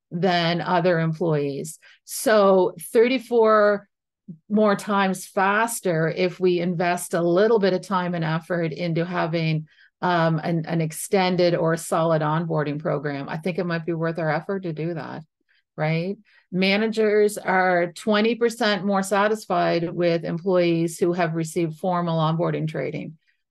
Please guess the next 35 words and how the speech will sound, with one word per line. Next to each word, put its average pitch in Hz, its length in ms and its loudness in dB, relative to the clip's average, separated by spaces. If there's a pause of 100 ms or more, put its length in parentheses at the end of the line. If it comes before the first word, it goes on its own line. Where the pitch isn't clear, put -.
(180)
probably 254 500 0
because 190 580 0
there's 175 240 -2
things 185 300 -2
that 170 120 0
are 151 120 0
covered 151 680 -2
during 160 320 0
the 160 100 0
onboarding 156 540 -2
training 156 600 -2 (200)
that 160 180 -2
they 180 140 4
don't 175 180 2
have - 180 -6
to 175 80 -2
invest 156 420 0
the - 80 -8
time 147 340 -4
in. 147 140 -6
It's - 160 -10
more 156 160 0
about 147 200 -2
the 151 80 -6
relationship 151 640 -6
building. - 380 -12 (200)
That's 175 200 -2
what - 160 -4
I 151 140 -6
would - 180 -10
say. - 300 -18 (400)
But 156 380 4 (420)
I 190 220 6
found 185 320 0
those 160 420 0